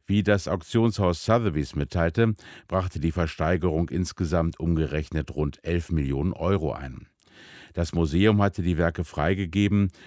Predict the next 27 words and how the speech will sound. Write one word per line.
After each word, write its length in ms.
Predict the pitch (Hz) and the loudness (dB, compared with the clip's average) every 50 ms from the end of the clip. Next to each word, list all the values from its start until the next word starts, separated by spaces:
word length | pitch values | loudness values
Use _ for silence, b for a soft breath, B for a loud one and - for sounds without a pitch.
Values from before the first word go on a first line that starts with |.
| B B B | B B B
um 200 | - 85 90 90 | 0 2 2 4
in 100 | 87 80 | 4 2
der 100 | 80 80 | 2 0
Corona-Krise 880 | - 80 69 64 87 95 92 90 87 - - - 92 90 76 85 85 | -2 -4 -2 0 2 2 2 2 0 -2 -4 -4 -2 -2 0 0 -2
die 140 | 78 80 73 | -2 -2 -4
Instandhaltung 840 | 67 65 - - - 78 82 82 87 85 78 78 76 - 78 71 | -4 -6 -6 -6 -4 -2 -2 -2 0 0 -2 -2 -2 -2 -4 -2
der 160 | - 76 71 69 | -2 -4 -2 -2
restlichen 480 | 78 76 - - 78 73 - 78 71 | -2 -4 -4 -8 -12 -8 -6 -6 -4
Sammlung 400 | 67 78 73 71 73 71 76 73 | -2 -2 -2 -2 -2 -2 -4 -2
gewährleisten 680 | - 95 90 80 95 90 85 78 71 69 65 - - - | -2 -4 -2 0 0 0 0 0 -2 -4 -6 -8 -12 -14
zu 160 | - - - | -12 -14 -14
können. 380 | - - 69 65 62 62 - - _ _ _ _ _ B B B B B B B B B B B B | -12 -12 -12 -12 -12 -14 -18 -20 _ _ _ _ _ B B B B B B B B B B B B
Das 240 | - 73 71 - 64 | -6 -6 -6 -6 -6
Baltimore 560 | 65 71 80 101 120 127 131 113 120 117 117 | -2 2 2 2 2 2 2 2 4 4 4
Museum 480 | 117 117 104 95 117 120 113 113 107 | 4 2 2 2 2 4 4 4 2
zog 220 | - - 107 101 - | 2 0 -2 0 2
seine 320 | 107 98 98 104 101 80 | 2 2 4 4 2 2
Werke 260 | 92 92 98 - 104 | 2 0 2 0 0
dagegen 640 | 80 92 92 85 - - 95 92 76 92 92 95 92 | 0 0 0 0 0 0 0 0 2 2 2 4 4
nur 180 | 85 78 76 65 | 2 2 2 2
wenige 380 | 78 80 80 80 78 73 78 | 2 2 2 2 0 0 -4
Stunden 360 | 73 - 85 80 76 69 71 - | -4 -2 -4 -4 -2 -4 -6 -8
vor 260 | - - 85 95 98 | -4 0 0 2 2
der 160 | 95 87 67 | 2 0 0
Auktion 440 | 87 87 - - - 92 92 87 80 | -2 -4 -6 -2 0 0 0 2 0
wieder 240 | 90 85 95 95 90 | -2 -2 -2 -4 -4
zurück. 520 | - - 98 95 117 90 - - - | -4 -6 -2 0 0 0 -2 -4 -14